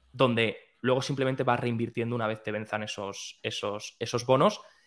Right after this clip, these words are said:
Y si quieres, una vez te van venciendo, porque por ahora coges la parte corta de la curva, que no tiene apenas riesgo, porque si la Fed decidiese bajar los tipos y la parte corta baja, o algo se rompe y el dos años se desploma, ahí entonces,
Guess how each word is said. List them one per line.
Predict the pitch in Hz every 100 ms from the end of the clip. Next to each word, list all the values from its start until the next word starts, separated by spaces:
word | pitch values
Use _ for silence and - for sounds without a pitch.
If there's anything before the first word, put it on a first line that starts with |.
| _ _
Y | 123
si | - 120
quieres, | - 160 165 208 -
una | 147 147
vez | 160
te | 151
van | 151 156
venciendo, | 143 139 175 175 202 -
porque | 127 117
por | 120
ahora | 120 147
coges | 147 151
la | -
parte | 127 120
corta | 120 113
de |
la | 120
curva, | 160 147
que | 131
no | 151
tiene | 180 185
apenas | 175 135
riesgo, | 143 202 147
porque | 123 120 120 113 _ _ _
si | - - 139
la | 131
Fed | 127 165
decidiese | 185 196 185 185
bajar | 170 175
los | 160 -
tipos | 196 160 139 -
y | 123
la | 117
parte | 135 165
corta | 160 147 147
baja, | 160 - 165 -
o | 135
algo | 175 180
se | 160
rompe | 160 185 131 113 - _
y | -
el | 113
dos | 127 -
años | 156 151
se | 147
desploma, | 131 - 165 143 147 - _ _ _ _ _ _
ahí | 139 160 190 202 - -
entonces, | 165 165 190 180 170 180 - -